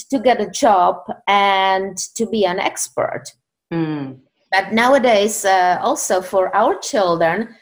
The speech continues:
Speaker 1: the creativity is really killed. And I was quite a good singer, and I also played a theater, uh, and I wanted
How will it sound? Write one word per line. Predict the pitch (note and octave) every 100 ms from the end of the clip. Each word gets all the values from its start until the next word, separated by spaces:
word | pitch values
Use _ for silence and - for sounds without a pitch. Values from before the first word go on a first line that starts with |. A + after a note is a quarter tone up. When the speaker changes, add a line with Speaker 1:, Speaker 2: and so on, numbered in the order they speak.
| _ - _
Speaker 1:
the | G#3+ B3
creativity | A#3+ B3 C#4 C#4+ C4 G#3+ G#3+ G3+
is | G3 G3 - F3+ F3+
really | F3+ E3+ E3+
killed. | - F4 A#3+ D#3 D#3 -
And | G3 F#3
I | F#3 G3+
was | G#3 G#3 G3+
quite | - G#3 G3 F3+
a |
good | E3+ F3+
singer, | - D4 D4 C4+ C4 C4 - - _ -
and | G3
I | F#3+ F#3
also | F#3+ F#3+ F3+ F3 -
played | F3 E3+ E3
a |
theater, | D#3 - A#3+ A#3 A#3 A3+ G#3+ A3 G#3+ _ _ -
uh, | F#3 F#3 F3 F3 -
and | F#3+
I | F#3+
wanted | G3 A#3+ D4 F#3+ F3